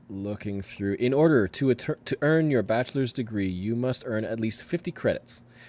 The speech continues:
When you have completed at least fifty credits, you may attend graduation, s-, sign the log, and claim your find. So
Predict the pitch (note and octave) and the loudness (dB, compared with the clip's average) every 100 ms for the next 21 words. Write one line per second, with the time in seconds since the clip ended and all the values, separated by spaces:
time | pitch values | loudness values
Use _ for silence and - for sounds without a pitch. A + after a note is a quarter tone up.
0 | - - - F#2+ G2 F#2 F2+ B2+ B2+ A2+ | -20 -20 -2 0 2 0 -2 2 2 4
1 | E3 - B2+ B2 C3 D3 - E3 F3+ - | 2 0 -2 0 2 0 0 -2 -2 -2
2 | B2 B2 F#2 F#2+ F2+ F#2 C#2+ C#2+ - C2+ | -2 -2 0 0 0 -4 -4 -8 -10 -14
3 | - - - - - - F2 D#2 D#2 B1 | -14 -14 -14 -14 -6 -2 -2 -2 -4 -4
4 | D#2 F2 - D2 C#2 - E2+ A#1+ - - | -6 -10 -10 -10 -10 -10 -10 -10 -16 -20
5 | - - - - - D3 C3+ G2 G#2+ | -20 -20 -20 -16 0 8 10 8 4